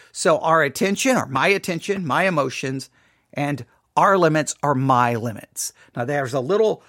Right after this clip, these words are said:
like, paragraph for each one. All right, so here's the three dimensions that you need f-, to be, have a healthy life with God. Here's the first one. Our attention.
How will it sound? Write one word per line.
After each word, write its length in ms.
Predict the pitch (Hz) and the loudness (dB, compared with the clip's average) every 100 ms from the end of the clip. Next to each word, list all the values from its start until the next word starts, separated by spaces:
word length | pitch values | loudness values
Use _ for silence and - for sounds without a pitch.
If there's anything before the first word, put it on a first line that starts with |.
| _ _ | _ _
like, 300 | 143 147 - | -4 -4 -6
paragraph 580 | - 262 240 131 110 120 | 0 4 4 0 -6 -8
for 220 | - 165 | -8 -8
each 320 | - 196 - 180 | -6 -6 -4 2
one. 220 | 165 107 | 2 2
All 1500 | - _ _ _ _ _ _ _ _ _ _ _ _ _ - | -8 _ _ _ _ _ _ _ _ _ _ _ _ _ -12
right, 120 | 135 | -12
so 120 | 151 107 | -10 -12
here's 300 | 107 165 165 | -8 -8 -6
the 80 | |
three 240 | 190 - 180 | -10 -4 -2
dimensions 640 | 180 180 143 - - - - _ _ _ | 0 -2 -2 -6 -12 -12 -14 _ _ _
that 140 | - - | -12 -6
you 120 | 147 | -2
need 220 | 156 160 | 0 0
f-, 160 | - - | -4 -14
to 100 | - | -8
be, 180 | 120 117 - | -6 -6 -6
have 200 | - 113 | -6 -6
a 40 | |
healthy 380 | 104 - 160 - | -4 -4 -4 -4
life 380 | 147 135 131 - | -4 -4 -4 -6
with 140 | 127 | -12
God. 260 | - 107 120 | -10 -12 -12
Here's 180 | 123 127 | -12 -12
the 80 | 147 | -14
first 320 | - - - | -16 -16 -20
one. 80 | - _ _ _ _ _ _ _ _ _ _ _ _ _ _ - | -20 _ _ _ _ _ _ _ _ _ _ _ _ _ _ 2
Our 460 | 175 190 196 196 - | 6 8 6 4 0
attention. 760 | 190 - - 190 165 - 156 | -4 0 0 0 0 -6 -10